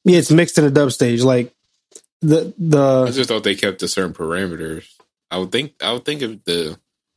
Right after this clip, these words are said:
Speaker 2: the, the sound quality would be different versus streaming versus be, you know, with streaming versus being in a movie theater, sound quality would be different, different speakers.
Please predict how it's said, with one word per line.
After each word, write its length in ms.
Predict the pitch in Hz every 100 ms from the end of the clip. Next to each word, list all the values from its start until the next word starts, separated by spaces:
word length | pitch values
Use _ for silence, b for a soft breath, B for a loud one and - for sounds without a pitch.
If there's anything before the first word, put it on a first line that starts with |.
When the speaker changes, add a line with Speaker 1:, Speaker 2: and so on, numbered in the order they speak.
| _ -
Speaker 2:
the, 380 | 82 78 78 - _ _ _ _ _ _ -
the 100 | 95
sound 340 | - 87 95
quality 320 | - 85 82 82
would 60 |
be 80 | 80
different 400 | 78 87 80 76
versus 360 | 80 78 78 -
streaming 440 | - 82 80 78
versus 340 | 78 71 - -
be, 320 | - 71 - _ _ _ -
you 100 | 92
know, 160 | 82
with 160 | 78 73
streaming 400 | - 87 85 80
versus 380 | 82 80 - 76
being 240 | 82 80
in 100 | 73
a 40 | 76
movie 280 | 80 92
theater, 380 | - 60 55 57
sound 280 | - 69 80
quality 320 | - 58 58
would 100 | 52
be 80 | 62
different, 1400 | - 60 62 65 64 - - - - - - - - - -
different 280 | 85 90 -
speakers. 600 | 82 76 69 - -